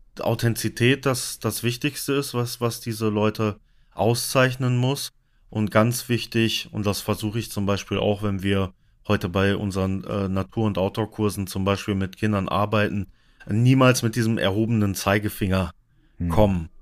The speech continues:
Speaker 1: sondern einfach Raum dafür geben, sprechen zu dürfen, aber auch nicht sprechen zu müssen, aber dann
Speaker 2: Hm.
Speaker 1: zumindest auch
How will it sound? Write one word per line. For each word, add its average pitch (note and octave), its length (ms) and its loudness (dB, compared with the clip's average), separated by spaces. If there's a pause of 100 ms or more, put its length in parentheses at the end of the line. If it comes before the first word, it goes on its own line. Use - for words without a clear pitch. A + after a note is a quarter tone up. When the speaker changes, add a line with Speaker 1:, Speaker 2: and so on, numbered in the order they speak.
(320)
Speaker 1:
sondern A2 720 4 (360)
einfach B2 420 2
Raum C3+ 380 8
dafür B2+ 320 4
geben, C#3+ 680 2
sprechen B2 520 2
zu - 160 -4
dürfen, C3+ 460 2
aber A2 220 2
auch A2 160 0
nicht A#2 300 -2 (300)
sprechen A#2+ 640 4 (120)
zu - 200 2
müssen, C3+ 640 6 (360)
aber A#2+ 200 2
dann C3+ 200 6
Speaker 2:
Hm. E2 180 -4
Speaker 1:
zumindest D3 680 2
auch B2+ 340 4